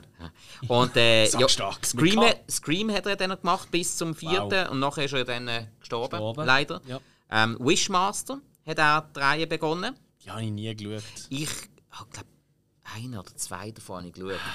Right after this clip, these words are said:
Speaker 2: Ah,
Speaker 1: Aber,
Speaker 2: die müssen wir mal
Speaker 1: aber nicht,
Speaker 2: gönnen.
Speaker 1: aber nicht einmal der erste. Ich habe, glaub, irgendwie, weiss doch auch nicht, zwei und vier geschaut oder irgend sowas. <laughs> Ja, einfach irgendwo günstig D V D gefunden. Ja, kaufst du
Speaker 2: Mhm.
Speaker 1: halt mal Wishmaster.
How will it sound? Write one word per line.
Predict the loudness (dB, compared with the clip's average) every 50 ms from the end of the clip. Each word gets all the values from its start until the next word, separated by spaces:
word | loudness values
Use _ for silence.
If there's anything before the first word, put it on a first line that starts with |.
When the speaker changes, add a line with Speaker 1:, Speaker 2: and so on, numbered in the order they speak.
| -10 -6
Speaker 2:
Ah, | -8 -6
Speaker 1:
Aber, | -4 -2 -4
Speaker 2:
die | -2
müssen | -4 -4 -6 -6 -6
wir | -8 -4
mal | -2 0
Speaker 1:
aber | 0 2 2
nicht, | 0 0 -2 -4
Speaker 2:
gönnen. | -4 -4
Speaker 1:
aber | -2 -2 -2
nicht | -4 -4 -4 -4
einmal | -4 -2 -2 -2 -2 -4
der | -4 -4
erste. | -4 -2 -2 -2 -4 -6 -10 -10 -14
Ich | -16 -16 -18 -20 -10 -8
habe, | -8 -6
glaub, | -6 -6 -8 -6
irgendwie, | -8 -8 -10 -10 -10 -8 -6 -6
weiss | -6 -8 -8
doch | -16 -12 -10
auch | -10 -8
nicht, | -8 -10 -14 _ -16
zwei | -10 -8 -8 -8 -8 -10
und | -14 -16
vier | -16 -16 -12 -12 -12 -12
geschaut | -12 -16 -14 -12 -10
oder | -8 -8 -8 -8
irgend | -8 -10 -4 -4
sowas. | -4 -2 -2 -6 -8 -6
<laughs> | 2 4
Ja, | 8 8 8 8 6 2 -6 -10 -8 -6 0 2 2
einfach | 4 2 0 0
irgendwo | 2 2 2 2 0 -2 -4 -4 0
günstig | 0 0 0 0 -6 -8 -6 0
D | 2 2 2 2
V | -2 -2
D | -2 -4
gefunden. | -4 -2 -2 -2 -2 0 0 0 -2 -2 -4
Ja, | -4 -4 -4 -4
kaufst | -8 -14 -8 -4
du | -2 0
Speaker 2:
Mhm. | 2 4 4
Speaker 1:
halt | 4 4
mal | 2 2
Wishmaster. | 4 4 4 4 6 6 6 4 2 -2 -6 -6